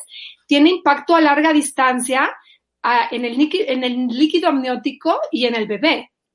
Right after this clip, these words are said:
¿sí? Entonces, las bacterias que puedan estar en la boca, que están proliferando de una manera que no es lo ideal, ah, ya hay evidencia de que puede tener impacto en bajo peso del bebé y todo lo que eso implica después, ¿no? En el desarrollo del bebé,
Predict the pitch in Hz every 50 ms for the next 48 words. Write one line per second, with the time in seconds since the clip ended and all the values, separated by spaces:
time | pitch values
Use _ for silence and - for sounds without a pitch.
0 | _ _ _ - - 247 247 285 349 466 - - - - - - 240 220 233 240
1 | 233 202 233 233 - - 294 330 370 392 381 - 370 - - 330 302 311 311 311
2 | 294 277 - - 294 277 277 262 247 240 233 226 226 226 202 262 285 285 277 -
3 | 240 220 226 240 220 - - 269 269 269 302 302 294 302 294 285 - 262 254 254
4 | 247 240 233 226 240 254 262 285 285 269 254 254 247 247 247 254 247 254 - 240
5 | 233 233 240 254 269 269 262 254 254 - 254 240 233 220 208 208 208 202 208 220
6 | 254 339 415 - _ _ _ _ _ _ _ _ _ _ _ _ - - 214 233
7 | 240 - - _ _ _ _ _ 233 - 220 214 214 214 214 262 254 311 311 320
8 | 311 311 302 311 311 311 311 359 480 - - _ - 269 277 302 294 339 359 403
9 | - - 294 277 269 277 294 277 269 262 277 285 262 - 254 247 247 - - 320
10 | 339 403 381 320 269 247 277 247 - - 269 262 _ - - 262 254 254 254 -
11 | 302 285 269 240 226 214 220 214 202 226 233 247 277 330 - 294 - - - 262
12 | 277 277 262 262 285 262 247 247 233 226 220 302 294 294 269 - - 233 220 208
13 | 196 - - - 220 214 196 214 220 247 294 302 254 226 214 214 - 233 220 214
14 | 220 220 220 208 214 226 226 226